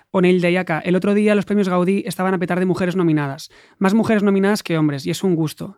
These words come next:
Tengo la tira de amigas que no paran de escribir guiones y de hacer películas con presupuestos pequeños. Te das cuenta de que ahora, cuando estamos viviendo el peor momento de financiación del cine en Cataluña,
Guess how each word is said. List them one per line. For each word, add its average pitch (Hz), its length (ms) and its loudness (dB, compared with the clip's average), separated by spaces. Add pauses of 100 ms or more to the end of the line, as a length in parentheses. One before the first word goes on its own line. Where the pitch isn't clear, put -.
Tengo 190 180 0
la 185 80 0
tira 185 180 0
de 175 60 -2
amigas 208 300 -2
que 196 80 -4
no 175 80 0
paran 170 180 -2
de 175 60 -2
escribir 170 300 -2
guiones 202 400 0
y 208 60 -4
de 170 60 0
hacer 180 180 -4
películas 196 360 -2
con 185 100 -6
presupuestos 175 460 -6
pequeños. 143 480 -8 (280)
Te - 100 -4
das 175 120 0
cuenta 196 180 0
de 180 120 0
que 170 100 -2
ahora, 196 260 0
cuando 165 180 -2
estamos 180 260 -4
viviendo 180 420 0
el 151 80 -2
peor 175 180 -4
momento 180 300 0
de 170 60 -4
financiación 175 520 -4
del 156 120 -4
cine 170 180 -2
en 165 40 -2
Cataluña, 180 500 -2